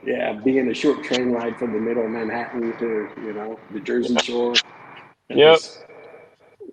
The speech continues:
Speaker 2: It was
Speaker 1: a bit
Speaker 2: good.
Speaker 1: different experience, I'm sure, than what they have now.
Speaker 2: <laughs> Yeah, I mean, they still can just go to Garrison and take Grand Central, you know, take the Garrison train all the way to Grand Central. They still have that.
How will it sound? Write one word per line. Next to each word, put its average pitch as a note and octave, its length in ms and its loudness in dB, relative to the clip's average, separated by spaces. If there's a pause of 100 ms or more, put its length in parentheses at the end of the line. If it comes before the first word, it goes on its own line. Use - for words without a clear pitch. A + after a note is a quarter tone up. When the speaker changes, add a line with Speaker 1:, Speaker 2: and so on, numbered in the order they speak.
(920)
Speaker 2:
It C3+ 60 4
was B2 160 6
Speaker 1:
a - 20 0
bit C3+ 220 10
Speaker 2:
good. C#3+ 40 6
Speaker 1:
different C#3 220 2
experience, C3+ 460 2
I'm A2 100 -6
sure, A#2 220 -2
than A2+ 120 -6
what A#2 140 -6
they A2 120 -8
have A2+ 160 -8
now. A2 340 -10 (680)
Speaker 2:
<laughs> - 140 0 (1040)
Yeah, D3+ 320 10 (320)
I E3 100 8
mean, G#3+ 180 12
they G#3+ 120 12
still A#3 340 12
can G3+ 160 8
just F#3 180 8
go G3+ 140 12
to F3+ 80 10
Garrison F3+ 500 10
and D#3 220 8
take E3+ 180 8
Grand E3+ 300 10
Central, E3+ 480 8 (480)
you C#3 80 10
know, E3+ 260 10 (200)
take F3+ 180 10
the E3+ 60 12
Garrison F3 400 10
train A3 300 12
all F3 140 12
the F3 60 12
way F3 80 12
to E3+ 60 10
Grand F3 280 10
Central. F#3 380 8
They D#3 80 12
still F#3+ 220 10
have F3 140 10
that. F3 260 8